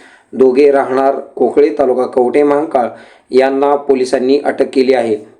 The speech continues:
अशी माहिती पोलीस निरीक्षक ज्योतिराम पाटील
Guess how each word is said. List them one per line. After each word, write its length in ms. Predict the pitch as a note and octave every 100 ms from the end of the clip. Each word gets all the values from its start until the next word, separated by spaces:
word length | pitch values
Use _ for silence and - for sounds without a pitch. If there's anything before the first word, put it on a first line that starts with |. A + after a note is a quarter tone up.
| _ -
अशी 220 | - C#3+
माहिती 460 | B2+ B2+ B2+ D#3
पोलीस 460 | D#3+ - C3 B2+ B2+
निरीक्षक 340 | C3 C3+ -
ज्योतिराम 480 | A#2+ B2+ B2 C3 B2
पाटील 360 | B2 C3+ C#3